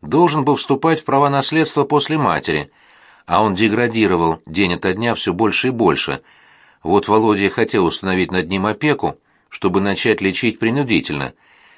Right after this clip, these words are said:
Женька, конечно, был редкостное дерьмо, но Володя он сын. К тому же похож на него, как две капли воды.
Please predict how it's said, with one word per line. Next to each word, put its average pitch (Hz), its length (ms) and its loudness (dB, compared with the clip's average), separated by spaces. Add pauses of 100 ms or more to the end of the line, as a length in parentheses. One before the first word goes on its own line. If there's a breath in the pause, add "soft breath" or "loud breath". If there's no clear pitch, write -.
(100)
Женька, 85 380 0
конечно, 90 500 -2
был 90 180 2
редкостное 92 560 0
дерьмо, 113 460 0 (440)
но 73 400 -4
Володя 80 500 2
он 85 100 -2
сын. 156 300 -4 (640 loud breath)
К - 80 -20
тому 190 220 2
же 170 120 2
похож 180 440 0
на 92 100 0
него, 85 340 0 (300)
как 104 200 -2
две 110 160 2
капли 123 340 -2
воды. 131 360 0